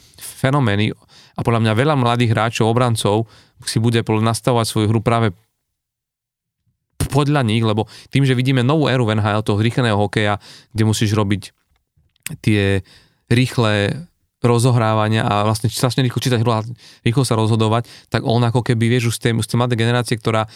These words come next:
nemusela, vieš, ak máš starých obrancov, ktorí museli zmeniť hru, že sa prestaviť. On vlastne rovno si nastavoval hru už na túto éru v N H L. A že je to strašne vidno, že ten náskok,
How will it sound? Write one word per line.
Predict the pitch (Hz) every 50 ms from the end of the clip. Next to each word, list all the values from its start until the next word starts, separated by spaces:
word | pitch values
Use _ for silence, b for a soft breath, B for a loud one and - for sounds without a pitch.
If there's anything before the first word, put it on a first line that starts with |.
| B B B - -
nemusela, | 127 123 131 139 139 156 147 - - 131 117 107 101 - b b b b b b _ -
vieš, | - 127 120 120
ak | 113
máš | 117 107 -
starých | - 127 120 104
obrancov, | 110 107 120 120 117 110 -
ktorí | 104 101 104
museli | 107 110 110 - 117
zmeniť | 107 87 101 113 120 120 110 92
hru, | 101 95 101 101
že | 92 98 - B B
sa | B - 117
prestaviť. | 107 - 113 110 - - - 110 92 90 85 - - - _ -
On | 104 113
vlastne | 113 117 110 - - 120
rovno | 110 98 113 127 131 135 135 131 127
si | - -
nastavoval | 123 117 110 107 - - 135 123 117 117 113 107 107
hru | 117 117 127
už | 123 117 104 - b b b
na | b 123
túto | 120 - 143 127 - 131
éru | 120 120 123 123
v | 117 113 113
N | 113
H | 110 110 107 107 107
L. | 98 95 b b b b b b b b b _ -
A | 107 107
že | 107 - 117 110
je | 110
to | 110 117 110
strašne | - - - 117 113 - - 135 117
vidno, | 113 113 113 110
že | 101 98 98
ten | - - 110 110
náskok, | 107 107 107 110 113 - - - 120 120 120 -